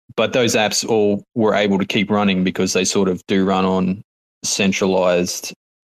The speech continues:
uh, infrastructure that's not dependent on the blockchain, other than being able to, uh, interact with the instance, which is done through the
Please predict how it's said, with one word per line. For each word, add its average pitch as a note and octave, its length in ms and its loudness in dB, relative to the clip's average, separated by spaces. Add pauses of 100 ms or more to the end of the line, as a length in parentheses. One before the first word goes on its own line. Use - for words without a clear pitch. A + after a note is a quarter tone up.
(140)
uh, F2 220 0
infrastructure G2 800 0
that's F2 220 -2
not G2 240 0
dependent G2 440 2
on F2+ 100 2
the F2 80 0
blockchain, F#2 580 -2
other F#2+ 220 0
than F#2 200 2
being F#2 220 0
able F#2 240 0
to, F#2 380 0 (760)
uh, F#2 380 0 (340)
interact G2 560 2
with G2+ 80 0
the F#2+ 180 0
instance, A#2+ 540 0
which G2+ 180 -2
is G2 120 -2
done A2 260 2
through A#2 260 0
the A#2 400 0